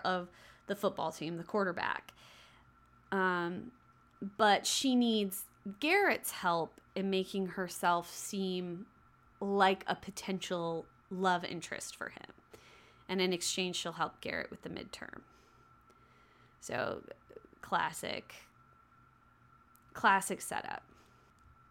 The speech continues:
So they're having this conversation. Hannah says, "No, not okay. One, you clearly don't respect my time." This is the texting thing.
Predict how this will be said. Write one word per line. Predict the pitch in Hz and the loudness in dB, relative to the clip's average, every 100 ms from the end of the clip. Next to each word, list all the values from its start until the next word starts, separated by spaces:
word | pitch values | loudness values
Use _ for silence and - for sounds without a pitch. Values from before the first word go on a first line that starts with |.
| _ _ _ - _ _ - - _ - | _ _ _ -20 _ _ -20 -20 _ -2
So | - 240 214 202 196 - - | 2 4 6 6 2 -2 -6
they're | 208 220 | 4 6
having | 220 202 190 | 6 4 4
this | 175 | 0
conversation. | 196 175 175 175 170 175 | 0 0 0 -2 -2 -4
Hannah | 175 208 208 | 0 2 2
says, | 202 185 | 2 2
"No, | 196 202 190 | 2 4 4
not | 190 185 180 | 8 8 8
okay. | 175 165 170 | 0 -4 -4
One, | 180 202 226 | 0 2 4
you | 220 | 2
clearly | 202 - 226 226 | -2 -2 2 2
don't | 208 185 | 2 0
respect | 180 175 170 - | -2 -2 -4 -4
my | 175 | -8
time." | 180 156 | -6 -6
This | 170 165 | -6 -8
is | 160 | -8
the | - | -8
texting | - - - - | -8 -8 -8 -12
thing. | - - | -14 -14